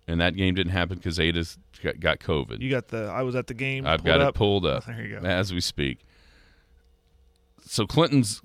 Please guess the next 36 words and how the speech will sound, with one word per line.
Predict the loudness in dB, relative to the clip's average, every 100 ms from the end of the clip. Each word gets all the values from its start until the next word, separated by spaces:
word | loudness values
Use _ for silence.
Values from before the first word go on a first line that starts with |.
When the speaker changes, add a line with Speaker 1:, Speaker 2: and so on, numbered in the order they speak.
| -20 -8
Speaker 1:
it | -4 0
shows | 4 4 4
Clinton's | 2 2 2
won | 2 2
four | 0 2 4
in | 4
a |
row, | 6 6 4 2
o-, | 0 0 2
obviously | 2 2 0 0 -2
all | 2 4 4
in | 2
the | -2
playoffs. | 0 0 2 -2 -6 -10 -14 _ _ _ _ _ _ _ _ _ _ _ _ _ 4
But | 4 4 0 _ _ _ 0
only | 2 2 0
three | 0 2
of | 2
those | 2 0
games | 0 0 2
actually | 0 0 -4
happened. | 0 2 2 -4
That | -4
semifinal | -4 -4 -2 -2 0
game | 0
you're | 0
talking | 0 -2 0
about | -4
at | -4
twenty | -4 -4
twelve, | -2 -2 0 -2 -8 _ _ _ _ _ _ _ _
a | -10
forty | -4 -2 -2
to | -2
twenty-two | -4 -2 -2 -2 -4 -2
win, | -2 -2 -4